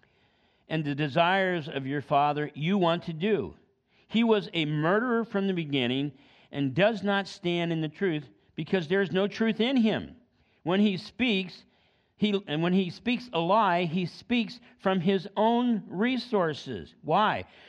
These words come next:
"For he is a liar and the father of lies." That's who Satan is. In this nation,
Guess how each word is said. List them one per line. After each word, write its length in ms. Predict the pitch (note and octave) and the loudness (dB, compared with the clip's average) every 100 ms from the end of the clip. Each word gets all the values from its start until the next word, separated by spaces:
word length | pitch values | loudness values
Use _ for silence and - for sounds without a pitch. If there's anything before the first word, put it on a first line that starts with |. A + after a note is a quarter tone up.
| - - | -20 -4
"For 200 | D#3+ D3 | -2 0
he 240 | G3 G3 | 0 2
is 160 | F3+ D3+ | 2 0
a 60 | |
liar 640 | C3+ C3 D3+ E3+ F#3+ G3 F#3+ - - | 0 2 2 2 0 0 -4 -14 -4
and 200 | C#3 C#3 | -2 -2
the 60 | |
father 680 | - D#3 C#3+ D3 C#3+ C#3+ C3+ _ _ - | -2 2 4 2 0 -4 -6 _ _ -4
of 200 | B2 B2 | -2 2
lies." 600 | B2 A2+ G2+ F#2 - - _ _ _ _ _ _ _ _ _ _ _ - | 0 0 -4 -10 -14 -20 _ _ _ _ _ _ _ _ _ _ _ -10
That's 200 | A#2 - | -10 -8
who 100 | A2 | -12
Satan 420 | - G#2 - E2+ | -8 -10 -10 -18
is. 260 | E2+ - _ _ _ _ _ _ _ _ _ _ _ _ _ _ _ _ _ _ _ _ | -20 -20 _ _ _ _ _ _ _ _ _ _ _ _ _ _ _ _ _ _ _ _
In 120 | - | -2
this 180 | C#3+ - | -2 -2
nation, 560 | D3 F#3 - C3 F3 | -2 -2 -2 -6 -6